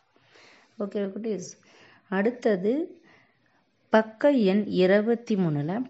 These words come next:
படமும் சொல்லும். படம் கொடுத்துருக்காங்க. அந்த கைங்கை வரிசைக்கான வார்த்தைகளும்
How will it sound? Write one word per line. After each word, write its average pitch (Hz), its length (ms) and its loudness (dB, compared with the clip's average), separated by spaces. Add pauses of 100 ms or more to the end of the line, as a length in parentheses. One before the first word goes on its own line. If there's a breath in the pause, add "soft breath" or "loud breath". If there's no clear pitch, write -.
(100)
படமும் 196 800 2
சொல்லும். 175 680 2 (320)
படம் 175 360 0
கொடுத்துருக்காங்க. 175 840 -4
அந்த 180 380 -4
கைங்கை 196 440 0
வரிசைக்கான 180 680 -4 (200)
வார்த்தைகளும் 196 680 0